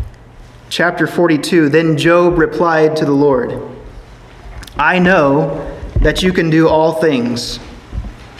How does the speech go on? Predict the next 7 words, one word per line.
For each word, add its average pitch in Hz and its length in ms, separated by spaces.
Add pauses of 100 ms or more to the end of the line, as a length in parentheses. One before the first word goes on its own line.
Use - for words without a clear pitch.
(160)
No 180 340
purpose 196 560
of 151 220
yours 156 460
can 160 180
be 151 120
thwarted. 143 600